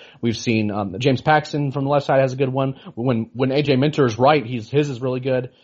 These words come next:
These are all, these are all a pitch that you don't necessarily see people who are really good at and have, you have to have a lot of feel for. And he, and Hayden seemingly has it. And, you know,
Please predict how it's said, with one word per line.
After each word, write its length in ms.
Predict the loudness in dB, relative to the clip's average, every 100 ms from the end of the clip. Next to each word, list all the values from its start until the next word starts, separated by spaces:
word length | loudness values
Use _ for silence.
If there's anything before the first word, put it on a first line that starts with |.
| _ _ _ _ _ _ _ _ _ _ _ -14 -14 -18 _ _ _ -10
These 260 | -6 0
are 100 | 4
all, 280 | 6 6 4 -2
these 220 | -2 -2 2
are 100 | 6
all 460 | 6 6 2 -4 _ _ _ _
a 120 | -2
pitch 360 | 0 0 0 0
that 200 | -4 -4
you 140 | -8 -4
don't 220 | -2 -2
necessarily 460 | -4 -2 0 0 0
see 140 | -4
people 220 | -4 -4
who 120 | 0
are 80 | 0
really 260 | 0 -2 0
good 220 | 0 2
at 200 | 4 2
and 120 | -2
have, 180 | -4 0
you 80 | 0
have 160 | 2 2
to 60 |
have 60 | 0
a 40 |
lot 180 | 2 0
of 100 | 0
feel 220 | -2 -2
for. 400 | 0 0 0 -2 _ -20 _
And 100 | -2
he, 180 | -2 -2
and 240 | -2 -2 0
Hayden 300 | 0 2 0
seemingly 460 | 0 0 0 -2
has 280 | -2 -2 0
it. 160 | -2 -4
And, 320 | -4 -4 -4 -10 _ _ _ 0
you 80 |
know, 260 | 2 2